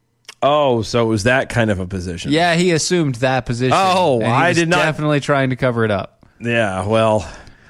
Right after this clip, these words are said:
Speaker 2: The Washington
Speaker 1: from
Speaker 2: Free
Speaker 1: where he, from where it sounds like he's going, he's gonna really assume a position, and he's gonna really wish he could keep it covered up.
Speaker 2: It's that soap.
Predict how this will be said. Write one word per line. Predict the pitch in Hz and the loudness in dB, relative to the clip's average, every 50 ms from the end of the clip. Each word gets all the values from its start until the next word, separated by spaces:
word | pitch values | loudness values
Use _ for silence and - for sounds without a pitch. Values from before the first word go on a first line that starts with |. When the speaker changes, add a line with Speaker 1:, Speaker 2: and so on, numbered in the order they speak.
| - - | -10 -6
Speaker 2:
The | - 175 | -4 -2
Washington | 208 254 285 - - 220 - 214 | 0 0 0 0 -2 -2 0 0
Speaker 1:
from | 180 170 | 0 2
Speaker 2:
Free | 156 170 | 2 2
Speaker 1:
where | 185 190 190 | 2 2 2
he, | 147 190 180 143 | 2 2 0 0
from | 139 131 165 165 156 | 0 0 0 2 2
where | 185 185 180 | 2 2 2
it | 160 | 2
sounds | - 165 170 165 151 | 2 2 2 2 2
like | 156 151 135 | 2 0 0
he's | 143 156 147 127 | 0 0 0 0
going, | 113 139 151 151 147 139 131 127 | 2 2 2 4 4 2 2 2
he's | 123 131 143 139 117 | 2 2 2 2 2
gonna | 131 123 120 | 2 0 2
really | 113 120 135 143 143 131 123 | 2 2 2 4 4 4 2
assume | 117 - - 123 117 | 2 2 0 0 0
a | 117 110 | -2 -2
position, | - 117 107 107 117 110 - - 113 | -2 -2 0 0 0 0 0 -2 -2
and | 113 113 113 110 | -2 -2 -2 0
he's | 120 120 113 | -2 -2 0
gonna | 104 117 117 | 0 0 0
really | 110 107 110 120 127 127 123 120 | 0 0 0 0 2 2 2 2
wish | 113 117 117 113 - | 2 2 0 0 -2
he | 113 | -6
could | 113 117 101 | -8 -10 -6
keep | - 120 113 95 | -4 -4 -4 -4
it | 82 - | -4 -4
covered | 120 110 98 104 104 | -4 -2 -2 0 0
up. | 117 120 110 - - - _ | 0 0 -2 -4 -10 -18 _
Speaker 2:
It's | - 156 147 - - | -6 -4 -4 -4 -4
that | 143 123 131 - | -4 -4 -4 -6
soap. | - - 120 101 87 - | -6 -6 -6 -6 -6 -8